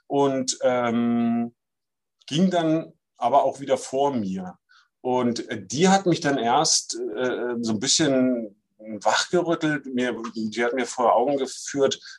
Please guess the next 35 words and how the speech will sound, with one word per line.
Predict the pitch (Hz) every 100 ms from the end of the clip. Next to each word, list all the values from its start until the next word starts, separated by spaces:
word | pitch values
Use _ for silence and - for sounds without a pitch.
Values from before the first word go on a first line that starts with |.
| _ -
man | 104 -
kann | - 127 180
da |
auch | 104 92
einfach | 101 104 -
gehen. | - 113 123 - _ _ - - _ _ _ _ _ _ _ _ _ _ _ _ _
Und | 147 127
dann | 113
habe | 117
ich | 113
gedacht, | 123 135 - _ -
ich | -
glaub, | - 98 -
das | - 147
will | 175
ich | 165
auch | 143
machen. | 160 - 98 - -
Also | 123 127
mir | 139 135
war | 123 120
klar, | - 123 156
dass | 151 -
ich | 147 -
das, | 135 135 -
was | 113
ich | -
da | 131
gemacht | 104 107 - 135
habe, | 127 127
eben | 127 127
nicht | 160 160 - - - _
bis | - -
vierzig, | - 117 - 113 95 -
bis | 113 - - - -